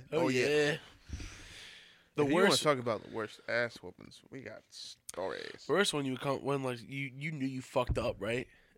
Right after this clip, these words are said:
Speaker 1: And you, you, like, you come home, you just, you just hear the belt unbuckle. You, you, like, l-, you hear
Speaker 2: Worst ass whooping I got wasn't with a belt.
Speaker 1: Really?
Speaker 2: It was with the, uh, the orange, no,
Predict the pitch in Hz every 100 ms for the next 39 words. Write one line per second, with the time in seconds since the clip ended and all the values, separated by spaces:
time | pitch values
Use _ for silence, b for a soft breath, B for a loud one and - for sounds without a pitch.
0 | - 123 120 107 120 120 110 123 123 123
1 | 131 120 120 117 120 143 143 123 131 -
2 | - 135 131 123 120 110 - 127 135 127
3 | 135 147 - _ B B B B B B
4 | 139 127 143 139 120 - 110 - 147 156
5 | - - 147 139 127 - - - - -
6 | _ _ _ _ _ - - - - b
7 | b b - 135 285 269 294 - 339 294
8 | 269 302 294 311 247 294 311 302 330 339
9 | - _ - 123 190 254 - - 151 147
10 | 143 123 123 - - 123 120 113 113 117
11 | b b b - 117 _ - 135 165 170
12 | 165 160 - - 123 98